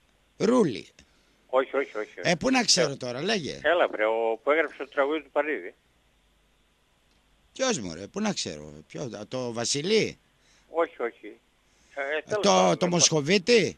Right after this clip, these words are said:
Speaker 2: Ο Μοσχοβίτης, λοιπόν,
Speaker 1: Ναι.
Speaker 2: το σέβομαι, είναι κύριος. Λοιπόν,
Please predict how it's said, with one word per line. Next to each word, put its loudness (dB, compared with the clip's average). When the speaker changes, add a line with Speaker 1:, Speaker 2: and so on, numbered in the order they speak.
Speaker 2:
Ο -2
Μοσχοβίτης, -4
λοιπόν, -6
Speaker 1:
Ναι. -2
Speaker 2:
το -2
σέβομαι, -2
είναι -10
κύριος. -8
Λοιπόν, -2